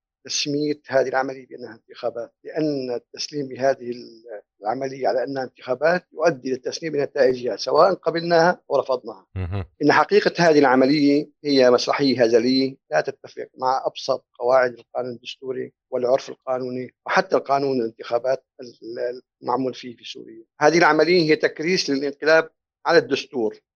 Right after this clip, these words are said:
Speaker 1: الذي تجلى بالتعديل المشؤوم، الذي بموجبه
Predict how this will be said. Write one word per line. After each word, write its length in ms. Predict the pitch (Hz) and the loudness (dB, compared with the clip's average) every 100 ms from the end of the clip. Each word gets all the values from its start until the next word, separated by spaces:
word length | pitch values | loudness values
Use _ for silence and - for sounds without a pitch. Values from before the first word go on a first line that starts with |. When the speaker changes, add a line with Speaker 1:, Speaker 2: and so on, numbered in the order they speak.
| _ | _
Speaker 1:
الذي 200 | 139 135 | -2 0
تجلى 400 | 127 131 139 135 | 0 2 4 4
بالتعديل 540 | 127 123 123 123 139 127 | 0 2 2 2 2 0
المشؤوم، 520 | 120 - 175 127 113 _ _ _ 127 | -2 -4 -4 -4 -4 _ _ _ -12
الذي 260 | 123 127 | -10 -8
بموجبه 640 | 127 127 147 151 151 151 | -4 0 0 0 -4 -4